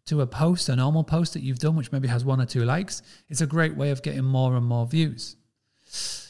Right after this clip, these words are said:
So take this podcast episode and use it to your advantage when you are trying to create content on Instagram. Now, if you are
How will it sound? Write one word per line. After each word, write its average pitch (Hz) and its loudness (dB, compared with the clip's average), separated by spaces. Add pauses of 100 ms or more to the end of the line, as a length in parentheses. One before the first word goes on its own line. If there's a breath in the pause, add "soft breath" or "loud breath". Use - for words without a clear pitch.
(140)
So 175 2 (640)
take 240 4
this 208 6
podcast 156 0
episode 127 -4 (200)
and 143 4
use 175 8
it 165 2
to 160 0
your 143 6
advantage 123 -2
when 143 0
you 156 0
are 143 0 (160)
trying 170 0
to 170 -2
create 147 -2
content 135 -2 (180)
on 131 2 (440)
Instagram. 139 -4 (920 soft breath)
Now, 156 2 (180)
if 190 6
you 165 8 (100)
are 135 6